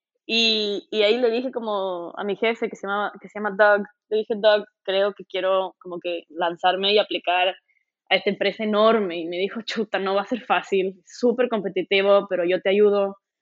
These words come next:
Em, déjame ver tu C V y nada, te voy a dar ideas y, y te voy a dar tips de cómo lo formulamos acá en Estados Unidos, porque es totalmente distinto. Acá no ponen fotos,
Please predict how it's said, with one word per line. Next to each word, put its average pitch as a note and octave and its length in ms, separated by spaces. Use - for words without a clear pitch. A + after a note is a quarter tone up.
Em, F#3 540
déjame G#3 300
ver G#3 160
tu A3 80
C G#3 160
V G3 460
y G3+ 340
nada, F#3 420
te F#3+ 80
voy G3 200
a G3+ 80
dar G3 160
ideas G#3 880
y, F3 680
y F#3+ 100
te F#3+ 100
voy G3+ 140
a G3 60
dar G3 240
tips G#3 240
de G3 140
cómo G3+ 220
lo G3+ 100
formulamos F#3+ 480
acá F#3 160
en F#3 80
Estados F3+ 300
Unidos, F#3 280
porque F3+ 180
es - 80
totalmente G3+ 520
distinto. A#3 540
Acá F#3+ 240
no G#3+ 240
ponen G3 320
fotos, F3+ 600